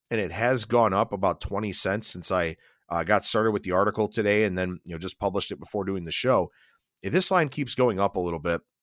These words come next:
the Nationals probably will have a little bit of line equity in that matchup. This game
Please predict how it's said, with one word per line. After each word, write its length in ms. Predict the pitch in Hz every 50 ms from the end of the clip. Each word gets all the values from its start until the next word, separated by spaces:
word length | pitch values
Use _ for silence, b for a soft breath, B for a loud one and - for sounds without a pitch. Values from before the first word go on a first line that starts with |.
| _ _ -
the 100 | 107 107
Nationals 480 | 107 113 123 131 127 - 117 101 - -
probably 540 | _ - - - 202 214 220 196 185 170
will 300 | 135 113 120 127 123 107
have 480 | 85 82 113 113 101 78 78 73 - - b b b b b b b -
a 60 | 120
little 180 | 123 120 117
bit 80 | 110 110
of 80 | 101 92
line 260 | 98 101 101 101 95
equity 460 | 87 85 - 95 82 82 82 76 _ _ _ _ _ _ _ _ _
in 200 | - 135 127 110
that 200 | 95 92 87 65
matchup. 380 | 82 92 90 87 - - 73 - _ _ _ _ _ _ _ _ _ _ _ _ _ _ _ _ _ _ _ -
This 280 | - 160 240 254 - -
game 560 | - 139 127 113 107 104 101 95 87 82